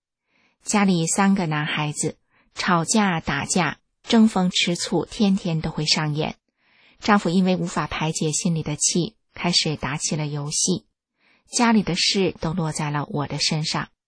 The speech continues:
我还要担心丈夫的身体，他晚上一没睡好觉，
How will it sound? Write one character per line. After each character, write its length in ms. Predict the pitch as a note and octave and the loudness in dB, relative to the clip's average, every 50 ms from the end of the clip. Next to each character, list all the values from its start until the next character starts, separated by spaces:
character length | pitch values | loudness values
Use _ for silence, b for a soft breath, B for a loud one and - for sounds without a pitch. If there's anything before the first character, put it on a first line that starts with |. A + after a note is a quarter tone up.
| _ _ _ _ _ _ _ _ _ _ _ | _ _ _ _ _ _ _ _ _ _ _
我 100 | - G3+ | 2 2
还 140 | G#3+ G3+ G3+ | 4 4 4
要 80 | G3 | 2
担 220 | F#3 - F#3 F3+ F#3 | 4 2 2 0 0
心 260 | - - F#3 F3+ F3+ | 0 0 0 0 0
丈 220 | - F#3+ E3 D#3+ | 0 0 -2 -2
夫 120 | - - D#3 | -4 -6 -6
的 120 | D3+ D3 | -4 -4
身 320 | - - - F#3 F3+ F#3 - | -2 -2 0 0 0 0 -2
体， 280 | - - D3+ - - _ _ _ _ _ _ _ _ _ _ _ _ _ | -4 -6 -8 -8 -8 _ _ _ _ _ _ _ _ _ _ _ _ _
他 140 | - - F#3 | -2 0 0
晚 160 | F#3+ D#3 D#3 | 0 0 0
上 320 | D3+ - E3+ D#3+ D#3 - - | 0 0 2 2 0 0 -2
一 100 | - E3+ | -2 -2
没 100 | E3 E3 | 0 0
睡 180 | F3 - F3 C#3 | 0 0 0 0
好 200 | - C#3+ C#3 - | -2 -2 -4 -2
觉， 300 | - F#3+ E3+ D#3 - | 0 0 0 0 -2